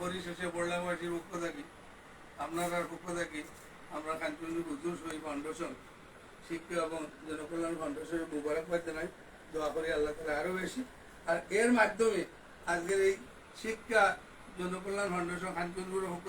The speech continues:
থাকি রাজনৈতিক দলের নেতৃবৃন্দর কাছে, সরকারের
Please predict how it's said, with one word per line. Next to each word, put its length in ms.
থাকি 180
রাজনৈতিক 480
দলের 300
নেতৃবৃন্দর 600
কাছে, 240
সরকারের 520